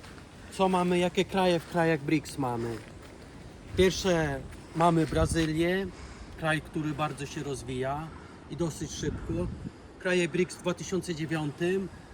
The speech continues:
zawarły porozumienie i otwart-, otworzyły to. Jest to nowy system finansowy, który bardzo nie podoba się Stanom Zjednoczonym. Przystąpiła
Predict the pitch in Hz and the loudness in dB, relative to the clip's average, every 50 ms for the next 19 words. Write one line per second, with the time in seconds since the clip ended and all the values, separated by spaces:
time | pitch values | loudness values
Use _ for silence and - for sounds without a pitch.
0 | - - - 170 170 143 175 175 170 160 170 165 - - 170 160 160 135 - 165 | -12 -4 2 2 4 6 6 4 4 4 4 2 2 2 2 2 2 0 -2 0
1 | 151 151 151 156 156 165 170 170 165 165 165 160 - - 175 156 143 139 - - | 0 0 0 2 2 2 2 2 2 2 0 0 -2 0 2 2 2 2 0 -6
2 | - - - - 170 175 170 - - - 170 160 - - 175 160 147 139 143 135 | -12 -12 -6 0 2 2 2 0 0 -2 -2 -2 2 2 2 2 4 4 2 2
3 | - - 160 160 180 190 185 - - - - - - - - 170 165 151 - - | 2 0 0 2 2 2 0 -4 -10 -14 -14 -16 -10 -4 -2 -2 -2 0 2 2
4 | 180 170 165 170 180 180 165 185 170 - 185 175 - - 190 175 - - 190 175 | 4 6 6 6 6 8 6 6 4 4 0 -4 -2 0 0 0 2 0 2 2
5 | 175 170 143 - 170 165 160 160 180 175 - - 165 165 160 135 175 175 143 147 | 2 2 2 2 0 2 2 2 2 0 2 0 2 2 2 2 2 2 2 2
6 | 185 175 180 170 - - 165 147 175 160 170 156 - - 165 - - 175 170 160 | 2 2 2 2 2 2 2 2 2 2 2 0 -2 -4 -6 -4 0 2 2 2
7 | 160 151 139 - 165 143 139 147 139 - - 131 127 127 143 156 175 190 180 - | 2 0 -2 -4 -6 -4 -4 -4 -4 -2 0 0 0 0 0 0 0 0 -2 -4
8 | - - - - - - - - - - - - - - - - - 190 - - | -10 -14 -16 -16 -14 -14 -14 -14 -14 -14 -14 -14 -14 -14 -8 -2 -2 -2 0 2
9 | 196 180 156 170 185 175 170 160 151 147 143 | 2 2 2 2 0 0 2 2 2 0 -2